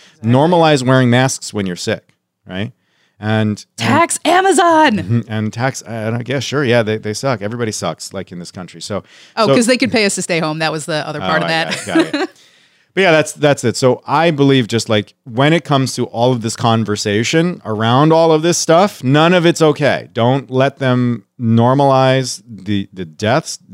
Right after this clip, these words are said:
Speaker 2: These kids aren't collateral damage. There is going to be mortality, but by us going, "Eh, eh, some kids are gonna die,"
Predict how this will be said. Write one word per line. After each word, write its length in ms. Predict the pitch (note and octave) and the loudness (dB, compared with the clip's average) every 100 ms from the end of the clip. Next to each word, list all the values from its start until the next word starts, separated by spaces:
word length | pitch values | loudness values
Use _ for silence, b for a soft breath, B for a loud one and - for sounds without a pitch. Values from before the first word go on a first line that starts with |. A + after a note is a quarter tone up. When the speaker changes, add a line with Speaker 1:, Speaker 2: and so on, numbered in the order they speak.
| F#2 _ | -20 _
Speaker 2:
These 220 | G#2 G2 | -14 -12
kids 300 | - G#2+ F#2 - | -8 -8 -8 -10
aren't 320 | G2+ A2 - | -8 -8 -10
collateral 400 | G#2 F2+ E2 D2+ | -10 -8 -8 -12
damage. 560 | - G#2 A2+ A#2 - _ _ | -6 -2 -2 -2 -6 _ _
There 240 | F#2+ G2 F#2+ | -12 -8 -8
is 240 | A#2 C#3 | -6 -4
going 160 | D3 D3 | -2 -2
to 80 | |
be 80 | C#3 | -2
mortality, 640 | C3+ B2+ A#2+ A2+ A#2 A#2 A2+ B B | -4 -4 0 0 2 -2 -4 B B
but 160 | - G#2 | -8 -2
by 160 | G#2+ | 0
us 220 | A2+ C#3 - | 0 0 -2
going, 280 | D3+ F3+ | -2 0
"Eh, 260 | C4 D4+ D4 - | 2 4 2 0
eh, 140 | G#3 G#3+ | 0 0
some 260 | - A#3 | 2 0
kids 240 | G#3 A3 F#3+ | 2 0 2
are 40 | |
gonna 180 | F#3+ G3 | 0 0
die," 480 | E3+ G3 E3+ B2 | 2 2 4 2